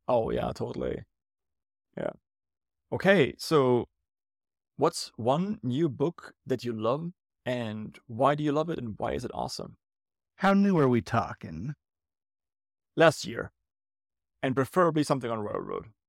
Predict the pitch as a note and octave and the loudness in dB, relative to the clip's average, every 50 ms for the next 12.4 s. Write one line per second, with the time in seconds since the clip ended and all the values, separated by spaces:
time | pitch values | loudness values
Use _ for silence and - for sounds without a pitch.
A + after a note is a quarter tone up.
0 | _ _ _ _ _ _ _ _ G#2+ A2 C#3 D3 - - - - B2+ A#2 - B2+ | _ _ _ _ _ _ _ _ 0 2 2 2 2 -2 -10 -8 -6 0 2 4
1 | C#3 C3+ A#2+ A#2 G#2+ G#2 G2 - B2+ A2+ G2+ B2 A#2+ A2 B2+ C3 C3+ C#3 C#3+ C#3+ | 6 6 6 4 4 0 -2 -2 -2 2 2 2 2 2 0 2 4 4 4 2
2 | A#2+ A2+ - - _ _ _ _ _ _ _ _ _ _ D3+ C#3+ - - F3+ F3 | 0 -2 -10 -16 _ _ _ _ _ _ _ _ _ _ -4 -2 2 4 2 2
3 | D#3+ - E3+ C3+ C#3+ C#3 C3 B2+ A2 - A#2 A#2+ B2 A#2+ G#2+ - A#2 A#2 A#2+ A#2 | 4 4 4 4 4 4 2 0 0 2 2 2 4 2 2 2 2 2 2 2
4 | A2 A2+ A2+ A#2 A#2 A2 A#2 A2 - A#2 A#2 A#2 A2+ A2 G#2+ G#2 G2 G2 G2+ - | 2 2 2 2 2 4 2 2 2 2 2 4 4 4 4 4 2 0 -4 -4
5 | B2 A#2 A2+ A#2 B2+ - - _ _ _ _ _ _ _ _ _ _ _ _ _ | -2 0 0 0 0 -4 -8 _ _ _ _ _ _ _ _ _ _ _ _ _
6 | _ - A#2+ B2 A#2 - _ _ _ _ _ _ _ _ _ _ _ _ _ _ | _ 0 0 0 0 0 _ _ _ _ _ _ _ _ _ _ _ _ _ _
7 | _ _ _ D3+ D#3 E3+ D#3+ E3 F3 E3 C3+ C#3+ C#3 C3+ B2 - - C3 B2+ G#2 | _ _ _ 4 4 4 4 4 2 4 4 4 4 4 2 0 0 0 2 2
8 | C3 A#2+ C3 A2 C3 B2+ A2+ A#2+ A#2+ G#2+ - - - A#2+ B2 A#2 - - B2+ A#2+ | 2 0 2 2 2 2 2 2 0 0 0 0 0 0 0 0 -2 -2 0 2
9 | A#2+ A#2+ A#2 G#2 - A#2+ B2 A2 - - C3 A#2+ A#2 G2+ - A#2+ A2 A2 G#2 - | 2 4 2 2 2 2 0 0 0 -2 -2 -2 -2 0 0 0 2 2 0 0
10 | - A2+ A2 G#2 - - - G#2+ G#2+ G#2 G#2 A#2+ B2+ B2 - C3+ D3 D#3 E3 C#3 | 2 2 2 2 0 -6 -6 -6 -4 -2 2 2 2 2 2 2 2 4 4 2
11 | B2 A#2 G#2+ A#2 A2 G#2+ A2 A#2 B2 A#2+ A#2+ A2+ G#2+ G#2+ G#2+ A2 G#2 A2 G#2+ G#2 | 0 -2 2 4 4 6 6 6 6 4 4 4 4 4 4 2 2 2 0 0
12 | F#2+ G#2 G#2 G#2 A2+ B2 B2+ | 2 4 4 4 2 0 -2